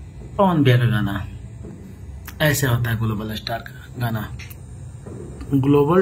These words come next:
Top सॉन्ग आपको लग रहा है ना कि फालतू है, क्या किसी को लग रहा है तो यहाँ लिखिए Global म्यूजिक Chart Today।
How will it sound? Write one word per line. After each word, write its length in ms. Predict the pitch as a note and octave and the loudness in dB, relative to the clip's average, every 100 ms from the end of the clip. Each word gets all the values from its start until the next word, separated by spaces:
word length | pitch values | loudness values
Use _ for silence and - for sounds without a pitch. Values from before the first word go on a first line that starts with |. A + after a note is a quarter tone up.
| F#3+ | 4
Top 220 | D#3+ E3 | 2 2
सॉन्ग 1500 | - D#3+ E3+ A#3+ - - - - - - - - - - - D#3 | 0 0 0 0 -4 -14 -18 -18 -18 -16 -14 -14 -14 -16 -4 0
आपको 300 | C#3+ - D#3 | 0 4 6
लग 220 | E3 F3+ | 8 8
रहा 280 | E3+ D3+ D3+ | 6 6 6
है 140 | D3 | 6
ना 140 | F#3+ G#3+ - - - - - | 4 2 0 -10 -16 -16 -12
कि 60 | C3 | -8
फालतू 460 | - B2+ B2+ F3 C#3+ | 2 2 4 4 6
है, 500 | B2+ B2 - - - | 6 4 2 -2 -4
क्या 100 | B2+ | -2
किसी 280 | B2+ B2 C#3 | 0 0 -2
को 100 | C#3 | 2
लग 180 | C#3 C3+ | 2 4
रहा 120 | B2+ | 2
है 80 | B2+ | 2
तो 80 | |
यहाँ 200 | B2 B2+ | 4 4
लिखिए 420 | B2 B2 B2+ A2+ - - - - - - - - C3 | 4 2 4 2 0 -8 -12 -14 -16 -16 -16 -8 2
Global 1200 | B2 A#2+ B2+ B2+ C3 C3 C3 C#3+ D3 D#3 E3 F3 - - - - - - - - - - - - - - - - - - C#3 | 4 6 6 6 6 6 6 6 6 6 4 2 -4 -8 -8 -12 -14 -14 -12 -14 -14 -14 -14 -14 -14 -14 -14 -14 -12 -4 2
म्यूजिक 840 | C3 C3 C3+ B2 B2+ C#3 D3 C#3+ - - - - - - - - - - - | 6 10 8 8 6 6 6 2 -8 -14 -14 -10 -8 -8 -12 -16 -16 -10 2
Chart 360 | D3 B2 B2 - - - - - - - - - - - - - - - - - - - - | 4 4 0 -8 -10 -14 -14 -16 -16 -14 -14 -14 -16 -14 -12 -12 -14 -16 -16 -18 -16 -6 0
Today। 240 | B2+ | 2